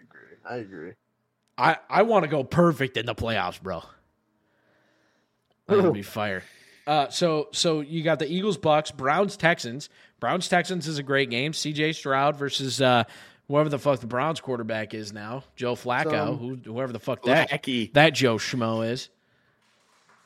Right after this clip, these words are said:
Speaker 3: Flacky
Speaker 2: Fucking
Speaker 3: the back.
Speaker 2: bum.
Speaker 1: Yeah, but
Speaker 2: Bum.
Speaker 1: who's their rookie? I can't remember the, the rookie's name.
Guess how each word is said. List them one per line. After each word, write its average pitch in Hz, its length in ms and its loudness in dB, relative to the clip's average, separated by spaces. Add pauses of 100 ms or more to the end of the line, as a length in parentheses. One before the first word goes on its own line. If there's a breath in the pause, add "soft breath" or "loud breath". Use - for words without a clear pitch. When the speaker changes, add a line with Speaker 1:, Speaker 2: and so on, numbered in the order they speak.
(340)
Speaker 3:
Flacky 107 240 -4
Speaker 2:
Fucking 117 180 -6
Speaker 3:
the 104 60 -8
back. 113 300 -4
Speaker 2:
bum. 135 380 2
Speaker 1:
Yeah, - 600 -20 (140)
but 170 80 4
Speaker 2:
Bum. 151 220 4
Speaker 1:
who's 196 100 0
their 185 160 0
rookie? 135 320 -4
I 113 80 -6
can't 151 180 -8
remember 139 240 -4
the, 123 260 -4
the 107 200 -10
rookie's 113 440 -10
name. 101 280 -16